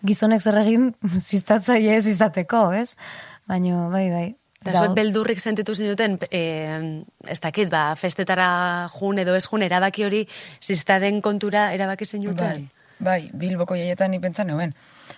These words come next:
Speaker 3: Ze pasako da Bilboko jaietan? Bilboko
Speaker 1: Hmm.
Speaker 3: jaietara joango gara, eta, karo, gero erabaki gendun zelan, ez gara joango. Ez que ez gara gu geratu behar garenak etxean,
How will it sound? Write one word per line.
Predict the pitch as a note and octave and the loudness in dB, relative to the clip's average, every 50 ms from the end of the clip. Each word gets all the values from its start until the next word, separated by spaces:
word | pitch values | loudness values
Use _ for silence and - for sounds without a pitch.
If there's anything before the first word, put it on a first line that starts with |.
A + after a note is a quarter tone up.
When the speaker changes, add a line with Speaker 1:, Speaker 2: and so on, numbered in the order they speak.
| - | -14
Speaker 3:
Ze | - - G3 | -10 -2 2
pasako | G#3 G3+ D#3 C#3+ D#3+ | 2 2 2 2 -2
da | D3+ D3+ | -2 -2
Bilboko | D3+ D3+ D3+ D3+ D3+ D3+ | -2 -2 -2 -4 -4 -2
jaietan? | D#3 D3+ D3 C#3+ - D3+ D3+ | -2 -4 -2 -2 -2 -2 0
Bilboko | D#3 D#3+ F3+ F#3 F#3 - G#3 | 0 0 2 0 2 2 2
Speaker 1:
Hmm. | G3 | 2
Speaker 3:
jaietara | F#3+ F#3+ F3 F#3 F3 F3 | 2 2 0 -2 -2 -2
joango | F3 F3+ F3 F3 E3+ D#3+ | 0 0 0 0 0 0
gara, | D#3+ D#3+ F3 G#3 G#3+ F3 | 0 2 4 4 4 2
eta, | - - D3 C#3+ C#3+ | 2 0 -4 -4 -2
karo, | - D3+ D#3 D3+ D3 | 0 0 2 2 2
gero | C#3+ C#3 D3 | 2 0 0
erabaki | C#3+ C#3+ D3 D3+ D3+ - D3 | 2 4 4 2 2 0 -2
gendun | C#3+ C#3+ D3 C#3+ C#3 | -4 -2 -2 -2 -4
zelan, | - E3+ F3+ F3 | -2 -2 -2 -2
ez | D#3 - | -2 -4
gara | D3 C#3 C#3 | -4 -6 -4
joango. | C#3+ C#3+ C#3+ D3 D3 | -4 -4 -4 -4 -4
Ez | C#3+ C#3 | -6 -4
que | - E3 D3 | -4 -2 -2
ez | D3+ D3 | 0 0
gara | F#3 G3+ A3 G#3 | 2 4 4 4
gu | F3 F3 - G#3 F#3 | 4 2 0 0 2
geratu | F3 E3+ E3 D#3+ - E3 | 2 2 2 2 0 -2
behar | D#3+ D3+ | -4 -4
garenak | D#3 D#3+ D#3 D3+ D3+ D3 - | -4 -4 -4 -4 -4 -4 -6
etxean, | D#3 D3 - G3 F#3 E3 | -8 -6 -2 0 0 0